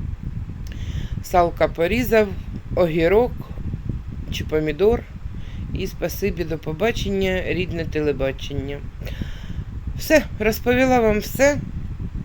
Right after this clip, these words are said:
Так. Побігла я далі до сала. Всіх обійняла, поцілувала. Міцно, міцно.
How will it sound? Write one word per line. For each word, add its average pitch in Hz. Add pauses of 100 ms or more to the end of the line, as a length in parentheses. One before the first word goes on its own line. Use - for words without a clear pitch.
(3000)
Так. 143 (2000)
Побігла 190
я 156 (320)
далі 151
до 151
сала. 226 (600)
Всіх - (220)
обійняла, 185
поцілувала. 170 (760)
Міцно, 160
міцно. 139